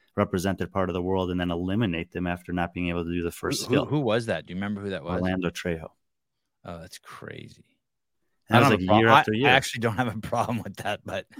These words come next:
Speaker 1: <clears throat>
Speaker 2: it's
Speaker 1: But that's
Speaker 2: crazy
Speaker 1: the,
Speaker 2: that he
Speaker 1: but
Speaker 2: doesn't
Speaker 1: that's the CrossFit Games. That is
Speaker 2: Right.
Speaker 1: different.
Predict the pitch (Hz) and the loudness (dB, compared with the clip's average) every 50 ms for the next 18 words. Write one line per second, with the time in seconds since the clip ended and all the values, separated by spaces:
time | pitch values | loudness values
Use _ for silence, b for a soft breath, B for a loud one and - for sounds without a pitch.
0 | - - - - 139 - - 123 - 110 - - 127 139 160 160 127 123 117 110 | -18 -16 -12 -12 -10 -4 -2 -2 -2 0 2 4 6 8 8 6 4 2 0 -2
1 | 104 107 107 120 135 107 160 165 175 - - 156 - - 135 127 151 156 - - | -2 2 2 2 4 4 2 0 0 -2 -6 -8 -4 -2 -2 -2 -2 -2 -4 -6
2 | - 131 - 101 92 85 - - - - _ - 110 120 131 135 107 104 117 110 | -6 -6 -6 -8 -10 -10 -12 -16 -20 -20 _ -4 -2 -2 -2 -2 0 0 0 0
3 | - - - - - | 0 -2 -8 -18 -20